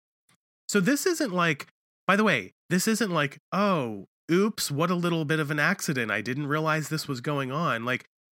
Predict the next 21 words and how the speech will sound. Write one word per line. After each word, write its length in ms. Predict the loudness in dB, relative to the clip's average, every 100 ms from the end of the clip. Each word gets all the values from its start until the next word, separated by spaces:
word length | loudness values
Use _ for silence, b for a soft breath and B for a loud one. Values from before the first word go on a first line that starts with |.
| _
if 140 | -2 -2 -4
people 300 | -2 0 0 0
on 100 | -2
the 80 | -2
sidewalk 1000 | -2 -2 -2 -2 0 0 0 0 -2 -4
are 220 | -2 0 -2 -10 -10
noticing 640 | -6 0 0 0 0 0
what's 180 | -2 -4
going 340 | -4 -4 -6
on 260 | -8 -6 -6
here, 440 | -4 -2 -2 -2 -2
like, 300 | -2 -4 -8 _ _ _ _ _ _ _ _
you 80 | -2
have 280 | 2 0 0
to 100 | -4
assume 300 | -2 -4 -4
the 100 | -4
officer 420 | -6 -8 -10 -10
does 260 | -10 -12 -14
as 80 | -20 -18
well. 260 | -16 -18